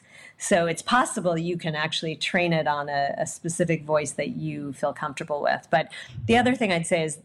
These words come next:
you know, there are a lot of pitfalls, not just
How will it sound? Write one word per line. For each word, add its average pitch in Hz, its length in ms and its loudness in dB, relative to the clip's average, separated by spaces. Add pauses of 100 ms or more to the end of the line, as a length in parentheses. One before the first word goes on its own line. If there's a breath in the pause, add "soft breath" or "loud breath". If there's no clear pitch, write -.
(160)
you 170 100 -2
know, 147 100 -4
there 165 240 4
are 165 280 4
a 156 80 2
lot 147 420 0
of 151 180 -8 (120)
pitfalls, 175 800 0
not 156 320 0
just - 540 -2